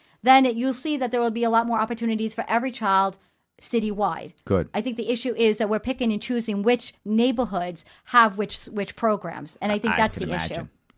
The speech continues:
Speaker 2: Let me grab, if I could, another call. Um, uh, we've been good. We've had two in a row that actually worked.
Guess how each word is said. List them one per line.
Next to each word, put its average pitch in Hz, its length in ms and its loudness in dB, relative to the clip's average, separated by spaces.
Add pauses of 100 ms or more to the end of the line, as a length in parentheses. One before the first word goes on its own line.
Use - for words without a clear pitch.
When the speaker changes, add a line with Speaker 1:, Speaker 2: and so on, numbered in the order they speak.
(140)
Speaker 2:
Let 139 100 4
me 226 100 4
grab, 208 320 6
if 147 120 2
I 143 60 6
could, 139 180 2
another 139 240 6
call. 117 600 10 (360)
Um, 127 320 8
uh, 127 120 6
we've 139 140 8
been 151 160 6
good. 180 180 12
We've 180 140 8
had 165 160 10
two 175 160 8
in 190 60 6
a 202 60 6
row 190 200 12
that 190 160 10
actually 175 320 6
worked. 170 400 10